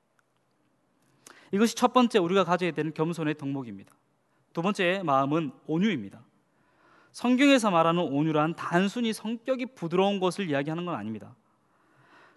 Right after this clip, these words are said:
겸손이 마음가짐이라면 온유라는 것은 겸손한 마음에서 나오는 행동 방식을 이야기합니다. 온유한 사람은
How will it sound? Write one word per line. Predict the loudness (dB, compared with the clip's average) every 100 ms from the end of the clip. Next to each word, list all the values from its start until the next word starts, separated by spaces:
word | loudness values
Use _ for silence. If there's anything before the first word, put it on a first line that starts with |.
| 4
겸손이 | 6 6 6 2 0 -6 -2 0
마음가짐이라면 | 0 4 4 4 2 -2 -2 -6 -8 -6 -4 -4 -6 -12
온유라는 | -2 2 4 4 2 0
것은 | -4 -4 -4 -8 -18 -20 _
겸손한 | 0 4 4 6 6 6 4
마음에서 | 4 4 2 0 -2 -4
나오는 | -2 -2 -2
행동 | -4 -4 -2 -2 -4
방식을 | -8 -2 0 0 2 0 0
이야기합니다. | -4 -6 -10 -18 -20 _ _ _ _ _ _ _ _ _ _ _ -20 0
온유한 | 6 6 6
사람은 | 4 2 2 0